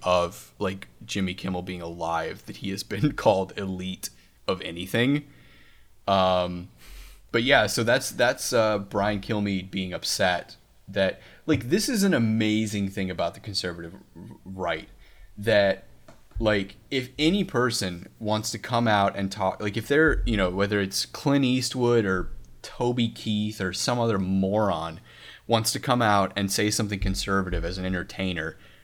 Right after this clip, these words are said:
um, they're gonna get on every segment of every Fox News show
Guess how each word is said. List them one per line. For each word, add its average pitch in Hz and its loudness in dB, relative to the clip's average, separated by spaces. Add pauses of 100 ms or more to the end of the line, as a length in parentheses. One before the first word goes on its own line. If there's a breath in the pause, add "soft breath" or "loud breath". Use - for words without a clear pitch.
(140 soft breath)
um, 85 0
they're 117 2
gonna 120 0
get 107 0
on 92 -2 (100)
every 107 0
segment 92 -2
of 92 -10
every 101 -2
Fox 90 0
News 87 -6
show 82 -2